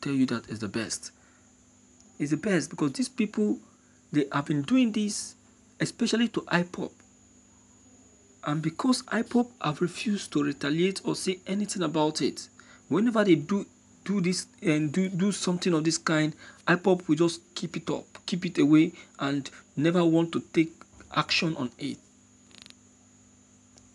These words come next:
They have the Fulani herdsmen they're supposed to attack, the ones that have been moving around with arms.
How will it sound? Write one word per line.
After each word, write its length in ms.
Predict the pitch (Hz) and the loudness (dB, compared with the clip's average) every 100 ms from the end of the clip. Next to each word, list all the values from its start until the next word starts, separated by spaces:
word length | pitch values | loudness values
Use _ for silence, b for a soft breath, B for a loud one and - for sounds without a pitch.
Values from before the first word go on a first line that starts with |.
| _ _ _ _ _ | _ _ _ _ _
They 200 | 170 156 | 4 6
have 280 | 170 - 220 | 6 4 2
the 80 | 170 | 2
Fulani 400 | 156 - 170 165 | 0 0 0 0
herdsmen 680 | - 165 - 170 160 156 160 b b b b - | -2 -4 -2 -2 0 -2 -6 b b b b -4
they're 100 | 139 | -2
supposed 400 | 147 143 151 - | -2 0 -2 -2
to 140 | - | -8
attack, 440 | - - 110 - - - _ _ _ _ - - | -4 -2 -2 -6 -14 -14 _ _ _ _ -20 0
the 80 | 156 | 2
ones 320 | 170 214 208 | 2 0 -2
that 120 | 160 | -4
have 100 | 151 | -2
been 100 | 147 | 0
moving 340 | 151 185 196 | 2 2 4
around 400 | 160 151 160 165 - | 4 4 4 2 -2
with 240 | 135 - | -6 -2
arms. 460 | 151 135 110 - | -4 -2 -4 -6